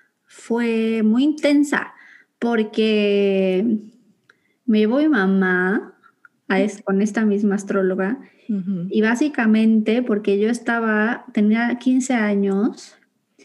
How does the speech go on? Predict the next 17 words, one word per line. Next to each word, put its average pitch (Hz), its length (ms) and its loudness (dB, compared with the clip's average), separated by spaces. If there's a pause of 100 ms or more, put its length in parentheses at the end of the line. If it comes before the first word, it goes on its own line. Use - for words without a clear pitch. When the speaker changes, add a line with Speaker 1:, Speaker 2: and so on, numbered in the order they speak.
(260)
Speaker 1:
y 208 120 0
yo 214 120 2
estaba 220 380 -2
que 220 100 -2
la 185 120 0
vida 202 240 2
no 196 100 0
tiene 190 220 2
sentido. 185 520 -2 (400)
O 214 100 -2
sea, 214 160 2
una 240 220 4
cosa, 247 420 4 (400)
<laughs> 285 340 0
una 294 240 2
adolescencia 247 880 2
intensísima 214 880 2